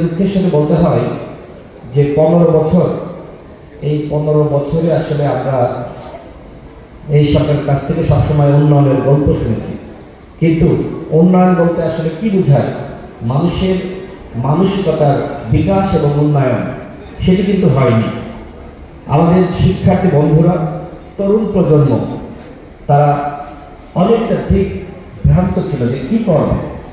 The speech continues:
অবশেষে তারাই কিন্তু তাদের নিজেদেরকে আবিষ্কার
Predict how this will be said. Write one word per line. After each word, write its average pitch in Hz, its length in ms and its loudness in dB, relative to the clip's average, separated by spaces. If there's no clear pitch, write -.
অবশেষে 214 480 2
তারাই 175 300 2
কিন্তু 202 260 0
তাদের 151 280 4
নিজেদেরকে 190 420 2
আবিষ্কার 165 480 0